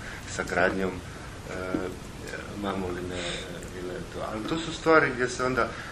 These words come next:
na, na tim stvarima se zapravo grad-, gradio taj, taj, taj kritički nerv novinarstva, što je zapravo, iskreno rečeno, ja, ja sam nikakav novinar za raciju, mene, mene zanima isključivo taj provokativni dio. I mislim, cijeli koncept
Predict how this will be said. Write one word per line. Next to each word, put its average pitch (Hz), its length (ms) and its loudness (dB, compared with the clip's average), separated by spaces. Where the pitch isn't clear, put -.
na, 107 80 2
na 110 60 -2
tim 143 80 -4
stvarima 123 480 6
se 110 140 -4
zapravo 104 440 0
grad-, 98 400 0
gradio 101 320 2
taj, 101 160 2
taj, 95 120 -4
taj 95 100 -4
kritički - 500 -4
nerv 92 160 0
novinarstva, 90 460 0
što 117 140 -4
je 110 60 0
zapravo, 120 320 6
iskreno 101 440 2
rečeno, 107 360 2
ja, 107 180 8
ja 107 100 2
sam 104 160 -2
nikakav 104 460 -2
novinar 95 320 0
za 87 60 -2
raciju, 87 400 -4
mene, 113 320 4
mene 120 180 0
zanima 110 400 2
isključivo 127 600 2
taj 110 100 6
provokativni 90 680 -2
dio. 90 120 -4
I 120 60 2
mislim, 120 260 4
cijeli 131 320 8
koncept 123 360 2